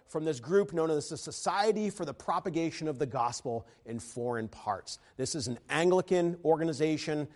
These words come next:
founded in seventeen oh one, right at the dawn of the eighteenth century, right? And it's certainly not the exact same type of image, right? Um, but there are some similar-, similarities there, right? We've got, you know, this, this kind of larger-than-life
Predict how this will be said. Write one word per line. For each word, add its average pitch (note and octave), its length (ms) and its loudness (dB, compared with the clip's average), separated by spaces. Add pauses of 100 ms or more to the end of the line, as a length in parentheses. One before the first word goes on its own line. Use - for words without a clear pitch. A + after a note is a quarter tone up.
founded F#3 560 2
in F#3+ 100 4
seventeen F3+ 580 0
oh F3+ 140 4
one, E3+ 480 2
right D3 160 4
at E3+ 80 -2
the F#3+ 80 -4
dawn D#3 640 0 (240)
of C#3 140 0
the D#3 160 4
eighteenth D#3 460 -2
century, C#3+ 680 -2
right? C#3+ 260 2 (340)
And D#3+ 380 0 (200)
it's - 220 2
certainly A#3 440 2
not E3 260 2
the D3 140 -2
exact B2+ 560 -4
same A#2+ 500 -6 (160)
type G2 240 -12
of F#2+ 140 -12
image, A2+ 280 -12
right? C#3 240 0 (300)
Um, D#4+ 180 -2
but G#4+ 140 -2
there F#4 160 6
are B3+ 160 4
some F3+ 180 -2
similar-, B2+ 680 0
similarities G#2+ 640 -4
there, A#2+ 220 2
right? F3 220 4
We've B2+ 140 -2
got, B2+ 280 4 (220)
you A#2 80 -6
know, A#2 120 -2
this, G#2 260 -6 (120)
this G2+ 200 -14 (100)
kind G#2 140 -8
of F2 200 -12
larger-than-life C3 720 2